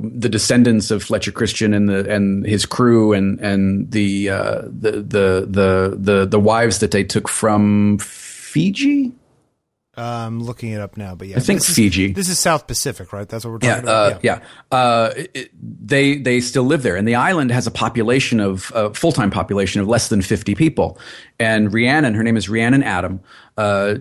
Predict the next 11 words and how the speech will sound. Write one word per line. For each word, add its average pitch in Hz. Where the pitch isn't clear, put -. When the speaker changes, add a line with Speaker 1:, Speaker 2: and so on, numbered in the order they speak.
Speaker 1:
she's 147
on 117
kind 117
of 104
a 104
self-funded 110
expedition 113
there 98
to -
do 101
portraits, -